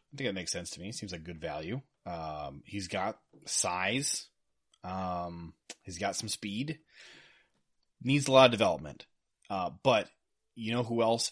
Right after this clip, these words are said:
had the size and speed and needed a ton of development was Christian Watson. And we did okay with him last year. So I would be willing to take a swing here with Cedric Tillman. Obviously, you know, he's not the physical freak that Christian Watson was, but I'm just saying we took a guy who was extraordinarily raw.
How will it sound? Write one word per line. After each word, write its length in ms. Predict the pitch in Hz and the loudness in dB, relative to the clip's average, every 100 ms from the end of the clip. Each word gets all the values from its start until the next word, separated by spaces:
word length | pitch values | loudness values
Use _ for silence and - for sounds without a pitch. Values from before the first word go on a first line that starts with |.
| - | 0
had 180 | 113 104 | 0 0
the 60 | |
size 320 | - 113 104 | 2 2 2
and 100 | 101 | -2
speed 340 | - 107 104 101 | -4 -2 -2 -2
and 160 | 92 | -4
needed 300 | 95 98 98 | -4 -6 -6
a 80 | 82 90 | -8 -8
ton 380 | - - 104 | -8 -6 -4
of 120 | 104 90 | -4 -6
development 420 | 87 92 120 139 | -4 -2 -4 -6
was 160 | 127 | -6
Christian 360 | - 135 - 123 | -6 -6 -4 0
Watson. 400 | 139 135 82 - _ _ _ 98 | 0 0 -6 -12 _ _ _ -12
And 500 | 92 90 87 87 - - _ _ _ _ - | -8 -6 -8 -10 -12 -16 _ _ _ _ -6
we 160 | 117 | -2
did 140 | 156 160 | 2 2
okay 220 | 147 170 | 2 0
with 120 | 147 | 0
him 80 | 110 | -2
last 260 | 92 - 87 | -4 -6 -10
year. 140 | 82 | -8
So 400 | - 101 95 92 | -6 -4 -4 -4
I 140 | 98 135 | -2 -2
would 100 | 160 | -2
be 80 | |
willing 200 | 139 120 | -2 -2
to 100 | 98 | -4
take 80 | 101 | -8
a 60 | 90 | -8
swing 280 | - 95 85 | -8 -10 -10
here 360 | 92 90 85 - - - - - | -10 -10 -12 -16 -20 -20 -16 -10
with 140 | 92 | -6
Cedric 320 | - 92 85 | -4 -6 -6
Tillman. 240 | 92 90 87 | -6 -6 0
Obviously, 520 | 135 113 104 95 - - - - _ - | 0 0 -2 -4 -4 -16 -20 -20 _ -6
you 80 | 95 | -4
know, 120 | - | -4
he's 220 | - 85 90 | -8 -8 -4
not 180 | 85 | -4
the 120 | 82 76 | -6 -10
physical 400 | 95 85 82 82 | -10 -10 -12 -10
freak 260 | 87 85 | -10 -10
that 100 | 80 | -14
Christian 300 | - 80 87 | -12 -12 -4
Watson 260 | 110 117 80 | -2 -2 -4
was, 160 | 78 | -8
but 120 | 82 139 | -2 -2
I'm 100 | 170 | 0
just 160 | - | 0
saying 320 | 113 101 123 - _ _ _ _ _ | 0 -2 -6 -10 _ _ _ _ _
we 160 | 120 123 | -2 0
took 160 | 147 | 0
a 80 | 123 | -2
guy 280 | 107 110 104 | 0 2 0
who 160 | 95 104 | -2 -6
was 200 | 98 - | -6 -6
extraordinarily 1040 | - - - 110 123 131 117 110 104 95 | -8 -8 -6 0 2 4 4 2 0 -2
raw. 380 | 80 73 73 | -6 -8 -8